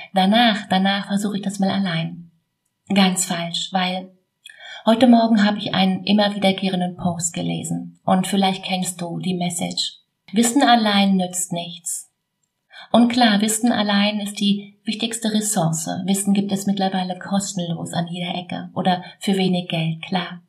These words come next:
Wir alle können uns super viel Wissen aneignen und dann heißt es, natürlich musst du auch in die Umsetzung kommen, richtig. Aber, und hier ist der Denkfehler, du weißt ja gar nicht, was du nicht weißt.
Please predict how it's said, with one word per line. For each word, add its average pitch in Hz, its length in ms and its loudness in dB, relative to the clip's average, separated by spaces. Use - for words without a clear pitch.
Wir 220 220 2
alle 269 200 6
können 226 280 6
uns 202 180 4
super 202 260 0
viel 202 300 2
Wissen 180 320 -2
aneignen 160 760 -2
und 170 320 -4
dann 214 240 2
heißt 220 300 0
es, - 300 -4
natürlich 202 580 0
musst 185 240 0
du 180 40 -2
auch - 160 0
in 185 140 2
die 185 80 -2
Umsetzung 165 600 0
kommen, 160 300 0
richtig. - 640 -4
Aber, 185 540 0
und 196 160 6
hier 208 180 0
ist 208 80 -2
der 202 80 0
Denkfehler, 185 680 -4
du 208 160 0
weißt 240 320 2
ja 190 80 2
gar 170 260 -2
nicht, 170 320 -6
was 180 280 -4
du 180 100 -6
nicht 175 320 -8
weißt. 170 460 -8